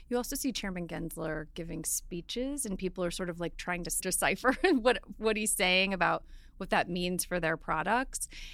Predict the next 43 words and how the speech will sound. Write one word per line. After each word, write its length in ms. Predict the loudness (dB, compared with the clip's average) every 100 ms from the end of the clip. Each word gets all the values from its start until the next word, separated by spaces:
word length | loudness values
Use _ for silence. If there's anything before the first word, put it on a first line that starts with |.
| 0
And 160 | 2
I 80 | 2
think 220 | 2 2
it's 160 | 0 2
so 320 | 4 6 4
interesting 460 | 0 -4 -2 -2 -2
that 100 | -4
you're 140 | -2
looking 240 | -4 -4 -6
at 80 | -6
what 100 | -6
the 80 |
states 380 | -2 0 0 -2
are 60 | -4
doing. 500 | -2 0 0 0 -2
And 100 | -4
again, 240 | -2 -2
this 160 | -2 -4
goes 240 | -2 -2
to 100 | -2
what's 200 | -2 -2
old 180 | -4 -2
is 100 | -2
new 180 | 0 0
again. 360 | 2 0 0 -6 -12 -16 -6
When 120 | 0
I 120 | 2
was 200 | 2 2
at 160 | -2 -2
Google, 560 | -2 2 2 2 2 -2 -12 -18 -12 2
we 120 | 2
expected 580 | 4 2 2 2 2 0
that 180 | 2 2
eventually 760 | 0 -2 -4 -2 -2 0 0
the, 500 | -2 -2 -2 -4 -6 -4
we 180 | 0 2
sort 240 | 2 0
of 80 | 0
knew 440 | 2 4 4 4
that 140 | 0 -2
eventually 520 | -2 -2 -4 -4 -4
we 100 | -4
would 240 | -4 -6